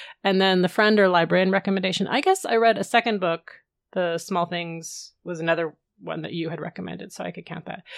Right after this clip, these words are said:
And most of my recommendations are from the library, the list that the librarians send out, so.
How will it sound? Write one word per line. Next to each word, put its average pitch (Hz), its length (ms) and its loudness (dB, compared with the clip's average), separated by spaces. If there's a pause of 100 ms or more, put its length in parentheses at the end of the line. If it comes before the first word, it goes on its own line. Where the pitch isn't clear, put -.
(200)
And 220 140 2
most 226 220 2
of 214 60 -8
my 202 120 0
recommendations 165 760 -2
are 151 80 -8
from 151 400 -10 (160)
the 160 80 -6
library, 156 640 -6 (440)
the 170 80 -10
list 175 220 -6
that 165 100 -18
the 151 80 -14
librarians 165 640 -8
send - 200 -10
out, - 280 -10
so. - 260 -14